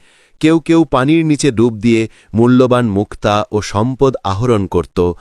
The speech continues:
আবার কেউ পাহাড় কেটে প্রাসাদ নির্মাণে সহযোগিতা করত। তারা ছিল এক বিশাল বাহিনী, যারা সুলাইমান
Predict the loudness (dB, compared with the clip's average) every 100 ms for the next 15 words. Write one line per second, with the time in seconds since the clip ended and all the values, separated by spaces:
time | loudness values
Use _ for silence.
0 | _ _ _ -2 0 -2 0 0 0 -6
1 | _ -2 -2 0 -4 -2 -4 -4 -2 -2
2 | -2 -4 -2 0 0 0 -2 -2 -2 -2
3 | 0 -2 -2 -6 -8 -10 -10 -10 -12 _
4 | _ _ _ _ _ _ _ -4 -2 -2
5 | -4 0 0 -2 -6 -6 -4 -4 -2 -4
6 | -4 -4 -4 -6 -8 -20 -12 -2 0 0
7 | 0 0 0 0 -2